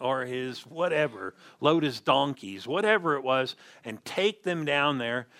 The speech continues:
And he fi-, he finally obeys, does it. He gets this massive catch, and then the Lord says, "Follow me."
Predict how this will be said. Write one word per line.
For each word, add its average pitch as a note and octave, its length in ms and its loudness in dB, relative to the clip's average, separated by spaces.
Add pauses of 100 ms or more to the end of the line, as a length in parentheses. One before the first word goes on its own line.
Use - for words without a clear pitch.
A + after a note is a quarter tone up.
(160)
And C#3 260 0
he D#3 320 -8
fi-, - 360 0
he D3 240 -4
finally F#3 500 -2
obeys, D#3+ 500 0
does D3 380 2
it. A#2+ 140 -4
He A#2+ 80 -10
gets B2 260 -4
this A#2+ 220 -10
massive E3 680 -6
catch, D3 440 0 (360)
and D3+ 220 0
then D#3 160 0
the D3 60 0
Lord C#3+ 400 0
says, C#3 420 -2 (180)
"Follow D3 520 2
me." C3 420 -4